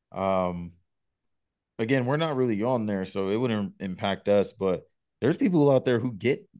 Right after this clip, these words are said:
most of their music from TikTok. There's people out there like that, man. Like, um,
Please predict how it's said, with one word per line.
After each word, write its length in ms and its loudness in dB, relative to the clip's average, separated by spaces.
most 340 -4
of 80 -6
their 140 0
music 340 -6
from 200 -8
TikTok. 420 -8
There's 180 -4
people 480 -8
out 160 -10
there 140 -2
like 220 -6
that, 200 -8
man. 220 -16
Like, 280 -4
um, 380 -4